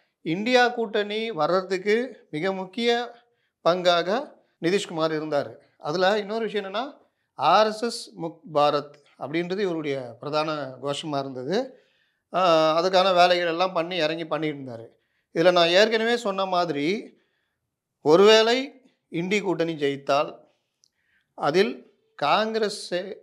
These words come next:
பகுதியை சே-, காங்கிரஸ் கட்சியை சேர்ந்த தலைவரை, தலைவர்களை யாரையும் கூட்டணி கட்சிகள் ஏற்றுக்கொள்ளாவிட்டால், முதல் சாய்ஸாக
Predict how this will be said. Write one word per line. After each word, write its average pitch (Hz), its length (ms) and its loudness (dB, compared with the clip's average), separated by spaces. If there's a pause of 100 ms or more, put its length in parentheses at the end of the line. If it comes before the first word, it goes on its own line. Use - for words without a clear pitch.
(120)
பகுதியை 160 480 -4
சே-, 175 80 -12
காங்கிரஸ் 214 440 2
கட்சியை 156 320 -6
சேர்ந்த 131 720 -12 (400)
தலைவரை, 180 840 -2
தலைவர்களை 156 580 0
யாரையும் 151 760 -4 (240)
கூட்டணி 196 380 2
கட்சிகள் 156 640 -8
ஏற்றுக்கொள்ளாவிட்டால், 135 1120 -8 (360)
முதல் 226 440 -2
சாய்ஸாக 160 760 -4